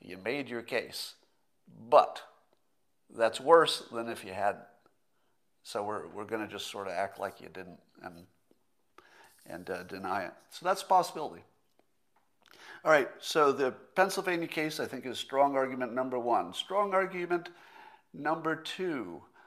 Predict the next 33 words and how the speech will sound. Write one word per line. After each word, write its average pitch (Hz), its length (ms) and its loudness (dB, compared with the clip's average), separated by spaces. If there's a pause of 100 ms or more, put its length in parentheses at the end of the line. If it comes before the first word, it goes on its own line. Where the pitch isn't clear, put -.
(180)
I 131 80 2
would 147 180 0
need 247 180 -8
a 226 80 -2
fact - 460 2
check 104 280 -4
on 87 140 -4
this, 95 300 -6
but 123 160 -6
the 127 80 -6
news 147 440 -2
has 123 180 -4
made 113 260 -6
this 107 240 -6
claim, 107 440 -10 (760)
that 120 320 0
the, 123 460 -6 (420)
uh, 101 400 2
the 110 100 -8
Dominion 135 460 -6
Software 139 460 0
people 120 400 -8
have 107 200 -8
denied 110 520 -2
an 107 240 -8
audit 127 440 0
of - 160 0
their 98 160 -4
system 156 480 -6 (600)
because 113 380 -6
of 110 120 -8
proprietary 101 880 -6
information. 85 600 -14